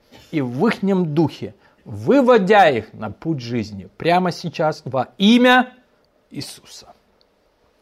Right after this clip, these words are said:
Я благословляю каждого слушающего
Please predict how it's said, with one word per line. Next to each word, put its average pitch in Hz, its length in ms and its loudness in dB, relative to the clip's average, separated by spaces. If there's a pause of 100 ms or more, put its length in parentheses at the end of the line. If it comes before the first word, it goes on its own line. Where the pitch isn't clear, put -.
(100)
Я 139 120 -6
благословляю 151 840 2
каждого 180 460 0
слушающего 156 840 -8